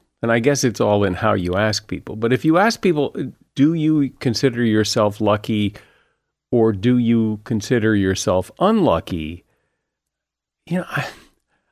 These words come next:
I don't know that people think of themselves in those terms, that, you know, good things happen and bad things happen, but that most of us have both,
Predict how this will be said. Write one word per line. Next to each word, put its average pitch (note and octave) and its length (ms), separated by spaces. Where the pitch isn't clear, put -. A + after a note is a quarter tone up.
I F3 80
don't C4+ 200
know F3 180
that E3 200
people D#3+ 320
think D#3 260
of B2+ 140
themselves B2 720
in B2 200
those A#2+ 260
terms, G3+ 520
that, A2 280
you C#3 200
know, B2 120
good A#2 240
things D3+ 240
happen D3 320
and F3+ 100
bad - 280
things F2+ 260
happen, - 800
but B2+ 200
that C3 180
most D3+ 340
of D#3+ 100
us D#3 140
have A2+ 340
both, G#2+ 520